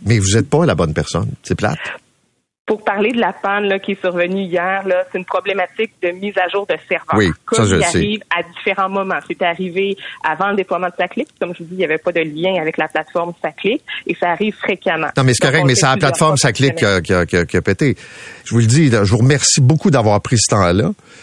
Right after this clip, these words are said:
Speaker 1: Mais je pense que vous n'êtes pas la bonne personne pour répondre aux questions qui sont un peu plus pointues, je m'en excuse. Mais c'est un bel effort, puis, euh, vous êtes bonne pour, euh, véhiculer le message de la Société d'assurance automobile. Merci, Madame Côté.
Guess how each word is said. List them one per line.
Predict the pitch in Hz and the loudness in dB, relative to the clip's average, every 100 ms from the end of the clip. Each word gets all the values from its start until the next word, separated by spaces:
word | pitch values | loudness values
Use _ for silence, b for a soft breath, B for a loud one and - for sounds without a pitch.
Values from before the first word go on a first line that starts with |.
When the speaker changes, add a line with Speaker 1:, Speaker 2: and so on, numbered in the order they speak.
| B B B B - | B B B B 0
Speaker 1:
Mais | 95 98 107 117 104 | 2 6 6 6 4
je | - | 2
pense | 139 147 | 4 4
que | - | 2
vous | 92 | 2
n'êtes | 98 | 2
pas | - 123 | 2 2
la | 101 | 2
bonne | 78 98 | 2 0
personne | 87 92 - 110 98 | 0 0 2 0 2
pour | 95 85 | 0 2
répondre | 87 113 98 87 | 2 2 2 0
aux | |
questions | - 82 - 117 | 0 0 2 2
qui | 110 - | 0 0
sont | 110 104 | 2 4
un | 95 | 2
peu | - 110 | 2 0
plus | 139 | 2
pointues, | 110 - 113 98 - 147 | 2 2 2 2 2 2
je | 107 | 4
m'en | 104 95 | 4 4
excuse. | 92 - 131 165 113 B B B B B | 2 0 0 0 -2 B B B B B
Mais | 104 110 104 | 2 4 4
c'est | - 113 | 2 4
un | 110 | 4
bel | 101 101 160 | 4 4 4
effort, | 120 - 123 117 | 4 4 2 2
puis, | - 90 82 87 | 0 0 2 4
euh, | 90 85 85 80 80 | 4 4 4 4 2
vous | 80 95 117 | 0 2 2
êtes | 98 | 2
bonne | 107 147 123 | 2 4 2
pour, | 95 82 | 0 0
euh, | 90 85 | 2 2
véhiculer | 78 92 - 101 | 4 0 2 2
le | 95 | 4
message | 90 80 101 95 | 4 4 2 2
de | 85 | 0
la | |
Société | - 85 90 95 | 0 0 0 2
d'assurance | 85 78 82 85 78 | 2 2 2 2 0
automobile. | 78 78 64 71 - B B B | -2 0 0 -2 -4 B B B
Merci, | 127 131 - | 0 2 2
Madame | 139 104 | 4 2
Côté. | 90 95 107 | 2 0 0